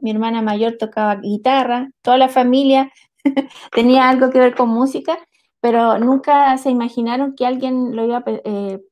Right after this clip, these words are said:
tomar, eh, de manera profesional. De hecho, cuando yo ya decidí, eh, me,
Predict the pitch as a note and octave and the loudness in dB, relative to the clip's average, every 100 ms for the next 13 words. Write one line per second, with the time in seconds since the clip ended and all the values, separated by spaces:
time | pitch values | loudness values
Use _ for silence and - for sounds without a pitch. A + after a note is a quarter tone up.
0 | _ G#3 G#3 A3 A#3+ A#3 G#3+ G3+ G3+ G3+ | _ -6 -2 -2 -2 -6 -6 -6 -6 -4
1 | A3 A3+ G#3 G3+ F#3+ G3+ A3 D#4+ C4+ G#3+ | -4 -4 -4 -6 -10 -8 -6 -4 -2 -2
2 | A3 A3 G#3+ G3+ G3 G#3 A3+ A3 A3 G#3+ | -4 -4 -2 -2 -2 0 0 0 0 -2
3 | - _ - G#3 G#3+ G#3 G#3+ B3+ D4+ - | -8 _ -8 -8 -4 -4 -2 -4 -6 -8
4 | G#3+ G#3 G3+ G3+ G#3 _ _ _ _ _ | -6 -4 -4 -6 -10 _ _ _ _ _
5 | _ _ - G#3 G#3 G3+ G3 G3 F#3+ - | _ _ 2 4 4 2 2 0 -2 -6